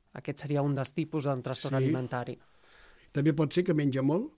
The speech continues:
Speaker 1: També pot ser que menja molt.
Speaker 2: Clar, tan dolent és menjar poc com, com menjar molt, no?
Speaker 1: Exacte. De fet, potser fins i tot, no, amb el tema de les quantitats, perquè jo crec que, eh, de forma natural també tenim dies, no, que un té més gana, que un té menys, no?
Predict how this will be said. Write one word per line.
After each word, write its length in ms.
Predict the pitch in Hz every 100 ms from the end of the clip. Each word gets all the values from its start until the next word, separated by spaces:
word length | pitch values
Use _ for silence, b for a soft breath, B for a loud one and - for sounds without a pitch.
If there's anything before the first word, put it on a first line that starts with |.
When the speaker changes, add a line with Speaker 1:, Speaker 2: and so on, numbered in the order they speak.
| _ _
Speaker 1:
També 220 | - 151 147
pot 140 | 143
ser 80 | 151
que 80 | 135
menja 260 | 127 123 127
molt. 240 | 117 131 - b b b b b _ _ _ _ -
Speaker 2:
Clar, 140 | 113
tan 160 | 101 127
dolent 260 | 139 151 156
és 120 | 147
menjar 280 | 147 143 147
poc 140 | 156 160
com, 220 | 165 160
com 160 | 156 151
menjar 260 | 151 143
molt, 360 | 135 117 101 117
no? 100 | 160
Speaker 1:
Exacte. 380 | 123 135 165 131 - B B B B B
De 80 | 151
fet, 200 | 143 180
potser 240 | - - 180
fins 140 | 175
i 60 | 156
tot, 200 | 151 185
no, 220 | 151 170
amb 100 | 160 135
el 80 | 127
tema 180 | 147
de 60 | 147
les 120 | 139
quantitats, 540 | - 131 127 165 202 -
perquè 220 | 143 135
jo 80 | 131
crec 200 | 143 139
que, 100 | 139 127 123 117 - - -
eh, 120 | - - - -
de 80 | -
forma 240 | 127 131 131
natural 360 | 131 143 127 127
també 240 | 131 131
tenim 300 | 131 123 120
dies, 260 | 160 156 127
no, 80 | 131
que 120 | 135
un 100 | 127
té 80 | 131
més 180 | 131
gana, 300 | 131 160 151 135
que 80 |
un 80 | 143
té 100 | 127
menys, 360 | 127 151 151 147
no? 260 | 147 147